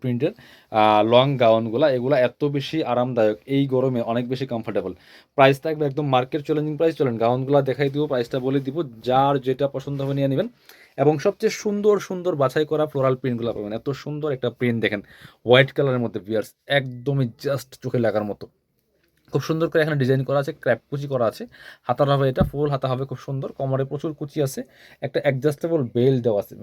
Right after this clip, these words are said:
হ্যাঁ, সেম ফেব্রিক্সের, সেম প্রিন্টের একটা অ্যাডজাস্টেবল বেল্ট দেওয়া আছে। লং আছে পারফেক্ট ফিফটি টু। যারা পঞ্চাশ বাউান্ন পরেন, তারা এই গাউনগুলো অর্ডার করুন। একটু ব্যাক পার্ট দেখান, এই যে ফ্রন্ট পার্ট, ব্যাক পার্ট সেম প্রিন্ট হবে, সেম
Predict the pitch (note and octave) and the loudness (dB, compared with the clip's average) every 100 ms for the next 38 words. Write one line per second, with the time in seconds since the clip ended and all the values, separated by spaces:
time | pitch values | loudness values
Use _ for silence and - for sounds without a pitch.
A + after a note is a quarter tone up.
0 | G2 G2+ F2 _ - D3+ D#3 C#3+ B2 B2+ | -16 -18 -18 _ -4 -4 -2 -2 0 -2
1 | - B3+ - - D#3 D3 D3 C#3+ C#3 C#3 | -4 -8 -6 -4 -4 -2 -4 -2 -2 0
2 | A2+ A#2 C#3 G#2+ A#2 B2 C#3 C3 C4 - | -2 -2 -2 0 0 2 2 0 -4 -16
3 | - - - C3 D3 D3+ E3 D#3 D3+ C#3+ | -20 -12 2 4 4 0 -2 0 0 -2
4 | F#3 - - D#3 A2+ G#2 B2 C#3 - - | -6 -10 -8 -8 -6 -2 0 0 -4 -20
5 | - _ E3 D#3+ F#3 D#3+ C#3 C3+ D3 D3+ | -20 _ 0 2 2 4 4 4 2 0
6 | E3+ E3 C#3+ C#3+ C3 C3+ C#3+ D3+ B2+ C3 | -2 0 2 2 0 0 2 6 6 4
7 | D#3+ E3 C#3 C#3+ A#2+ A#2+ C3 G#2+ G2 F2+ | -4 -8 -8 -2 -2 0 -4 -4 -8 -12
8 | - - G#2+ - C#3 D3 D#3+ C#3 B2+ - | -16 -12 -8 -2 -2 0 0 2 0 2
9 | D3+ - E3+ E3+ E3 F3 D3 D#3 F#3+ E3 | -2 0 -4 -2 -4 -4 -4 -6 -2 -2